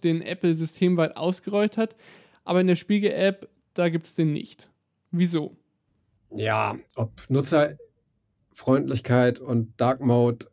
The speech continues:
Speaker 2: jetzt, also ob, ob das der Beleg dafür
Speaker 1: Zumindest
Speaker 2: ist, ne?
Speaker 1: Lesefreundlichkeit.
Speaker 2: Lesefreundlichkeit, ja. Den Dark Mode, ähm, da gibt's unterschiedliche Antworten da drauf. Man könnte sagen, wir haben ihn einfach nicht mehr geschafft.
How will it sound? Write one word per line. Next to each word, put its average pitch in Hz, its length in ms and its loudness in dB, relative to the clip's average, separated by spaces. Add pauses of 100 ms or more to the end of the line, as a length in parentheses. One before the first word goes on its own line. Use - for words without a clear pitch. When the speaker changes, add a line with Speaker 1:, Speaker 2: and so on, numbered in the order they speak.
(100)
Speaker 2:
jetzt, - 560 -6 (120)
also 117 300 0
ob, - 100 -16 (200)
ob 139 180 -12
das 147 240 0
der 135 240 2 (180)
Beleg 139 300 2
dafür 151 200 4
Speaker 1:
Zumindest 123 320 2
Speaker 2:
ist, 156 60 -2
ne? 170 60 2
Speaker 1:
Lesefreundlichkeit. 147 1000 -2 (180)
Speaker 2:
Lesefreundlichkeit, 110 1080 -2 (120)
ja. 107 280 2 (600)
Den 123 120 4
Dark 143 240 2
Mode, 151 380 0 (260)
ähm, 131 880 2 (140)
da 123 100 0
gibt's 139 240 -2
unterschiedliche 151 640 -2
Antworten 143 720 -2
da 131 140 2
drauf. 131 340 0
Man 123 120 0
könnte 127 200 2
sagen, 117 320 2
wir 107 140 4
haben 120 140 2
ihn 120 100 2
einfach 110 340 -2
nicht 107 160 0
mehr 107 140 0
geschafft. - 500 -6